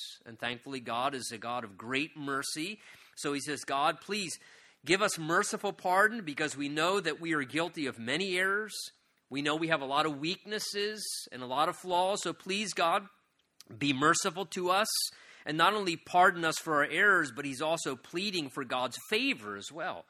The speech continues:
'Cause he says, "God, we pray you not only be merciful to us, but please," he says, "as a people, bless us." The idea there is to, you know, pour out your favor, your blessing. Bring prosperity to us, bring success to us. And again, as I said,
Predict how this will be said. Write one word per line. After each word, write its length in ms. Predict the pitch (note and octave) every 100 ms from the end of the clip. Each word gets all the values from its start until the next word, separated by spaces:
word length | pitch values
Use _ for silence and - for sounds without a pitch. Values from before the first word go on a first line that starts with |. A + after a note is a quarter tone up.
| _ _ _
'Cause 140 | D#3+
he 80 | D3+
says, 220 | E3 C3
"God, 260 | D3+ D#3 D3
we 100 | D3
pray 160 | -
you 80 | D3
not 120 | C#3+
only 120 | C#3+ B2+
be 120 | A#2
merciful 480 | A#2+ E3+ F3 D3+ C#3
to 220 | C#3 C3
us, 120 | B2
but 200 | - B2+
please," 360 | - D#3+ D#3+ -
he 80 | B2+
says, 340 | - C3+ B2
"as 200 | C#3+ A#2+
a 40 |
people, 600 | A#2 - E3+ - B2 A#2+ - - - - _
bless 480 | G2+ A#2 C3+ E3 E3 - -
us." 260 | C3+ G#2+ F#2 - - - B2
The 120 | A#2+
idea 400 | B2 A#2+ C3 A#2+
there 160 | B2+
is 120 | A#2 -
to, 120 | A2+ - - _ D3
you 60 |
know, 80 | C3+
pour 400 | - - E3+ F#3
out 240 | E3 E3+ D#3+
your 140 | D3+
favor, 600 | - - D#3+ D#3+ C#3 A2+
your 240 | G#2+ A#2+
blessing. 640 | G#2 A2 C#3+ C3+ - A2 - _ _ _ _ _ _ -
Bring 260 | D3 E3+
prosperity 800 | D#3+ F3 E3 D#3+ - F3 E3+ D#3 C3
to 200 | D3+ C3
us, 160 | A2+
bring 240 | - C#3 C#3+
success 480 | - C#3+ - D#3 C#3+
to 160 | - A#2+
us. 140 | A2+
And 100 | B2+
again, 260 | A#2+ C#3+ C3
as 100 | A#2
I 60 | A#2+
said, 300 | - D#3